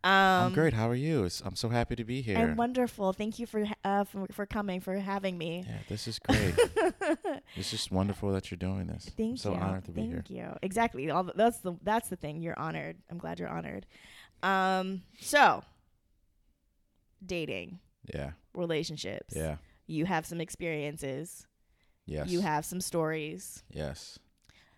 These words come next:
Speaker 1: Let's, I, I, you know, from, from, from our preamble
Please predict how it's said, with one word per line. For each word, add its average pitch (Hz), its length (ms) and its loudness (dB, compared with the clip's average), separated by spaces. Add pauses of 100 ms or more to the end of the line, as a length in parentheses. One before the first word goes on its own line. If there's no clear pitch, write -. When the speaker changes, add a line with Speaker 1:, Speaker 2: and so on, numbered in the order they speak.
Speaker 1:
Let's, 196 360 -2
I, 220 220 6
I, 214 160 6 (160)
you 240 160 -4
know, 214 300 6
from, 196 220 -6
from, 196 340 4
from 208 380 2
our 196 120 6
preamble 196 920 0